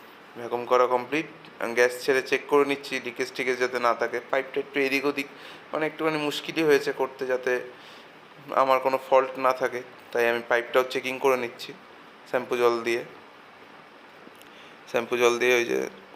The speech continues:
শ্যাম্পু জল দিয়ে, শ্যাম্পু জল ওই বুদবুদ করে ওঠে, ওটাই বোঝা যায় যে মেশিনটা।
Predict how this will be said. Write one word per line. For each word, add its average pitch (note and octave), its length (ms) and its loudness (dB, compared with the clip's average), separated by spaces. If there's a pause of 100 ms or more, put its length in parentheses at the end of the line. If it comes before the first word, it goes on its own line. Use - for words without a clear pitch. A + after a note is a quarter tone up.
(320)
শ্যাম্পু C#3 260 0
জল C#3 180 -2
দিয়ে, C#3+ 180 4
শ্যাম্পু C#3 380 2
জল C#3 340 4
ওই C3+ 140 4
বুদবুদ B2+ 400 -6
করে C3+ 180 6
ওঠে, B2+ 220 6
ওটাই B2 380 2 (1120)
বোঝা C3+ 260 8
যায় B2 200 6
যে A#2 240 4 (280)
মেশিনটা। A#2+ 560 -2